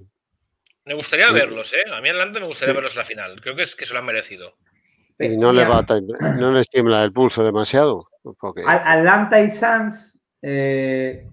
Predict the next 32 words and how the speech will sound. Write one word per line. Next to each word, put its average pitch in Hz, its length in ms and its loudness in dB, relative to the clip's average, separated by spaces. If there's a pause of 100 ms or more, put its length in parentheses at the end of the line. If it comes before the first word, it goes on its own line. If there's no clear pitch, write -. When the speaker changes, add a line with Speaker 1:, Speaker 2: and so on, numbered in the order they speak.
(120)
Speaker 3:
quizás 175 320 -2
son 202 140 -4
dos 196 180 -2
equipos 190 360 -6
que 175 120 2
van 180 240 4
a 180 40 -2
tener 175 220 2
más 175 220 2
opciones 165 400 0
en 147 80 -4
el 120 100 -4
futuro. 110 440 -12 (120)
No 175 460 4
Speaker 1:
Y - 40 8
pues - 120 0
Speaker 3:
Paul, 185 440 6 (220)
no 160 260 6
Paul, 156 520 4
no 135 140 0
Lou 135 180 0
Williams, 156 520 0 (280)
pero 135 180 0
hay 165 200 6
un 185 340 -2
núcleo 165 320 2
ahí, 156 260 4
eso, 139 260 -4
Collins, 151 460 0
Capela, 151 720 0 (360)
eh, 143 880 0 (400)
Huerter, 156 1300 4